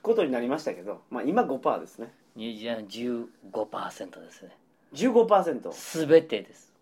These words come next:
Speaker 1: あ、すべてにかかるんですか？
Speaker 2: はい。
Speaker 1: 何買っても？
Speaker 2: そうです。
Speaker 1: ちょ、なんかイギリスとかは、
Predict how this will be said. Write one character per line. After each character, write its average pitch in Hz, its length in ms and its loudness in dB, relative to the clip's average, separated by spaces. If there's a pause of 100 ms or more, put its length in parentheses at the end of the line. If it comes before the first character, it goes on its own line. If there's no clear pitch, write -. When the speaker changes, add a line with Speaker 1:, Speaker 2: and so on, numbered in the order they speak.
(260)
Speaker 1:
あ、 175 80 -2
す - 160 -6
べ 302 140 4
て 226 100 2
に 170 80 0
か 170 80 -8
か 156 80 -10
る 127 80 -8
ん 107 60 -8
で 95 40 -12
す - 100 -18
か？ - 80 -14
Speaker 2:
は 101 120 -8
い。 95 100 -16 (920)
Speaker 1:
何 170 220 -2
買 196 140 0
っ 202 40 -10
て 139 120 -6
も？ 92 220 -12 (100)
Speaker 2:
そ - 200 -12
う 98 40 -10
で 92 80 -14
す。 - 80 -20
Speaker 1:
ち 240 100 -6
ょ、 226 40 -2
な 247 100 0
ん - 20 -2
か 196 100 0
イ 262 120 -2
ギ 294 140 0
リ 294 80 0
ス 277 100 -8
と 165 120 -2
か 131 120 -2
は、 123 380 2